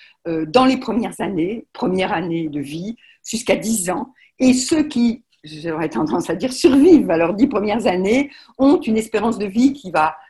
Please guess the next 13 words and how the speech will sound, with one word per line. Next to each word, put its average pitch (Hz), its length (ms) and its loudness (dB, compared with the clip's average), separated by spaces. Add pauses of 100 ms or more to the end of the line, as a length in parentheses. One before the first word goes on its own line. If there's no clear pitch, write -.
(140)
euh, 151 400 -4
être - 220 -6
portée - 320 0
plutôt, 240 580 0
euh, 165 300 0
autour 170 320 -2
de 170 80 -2
quarante, 202 400 0
quarante-cinq 226 600 -2
ans, 240 220 0 (340)
euh, 190 140 -2
voire, 254 480 0
euh, 185 480 0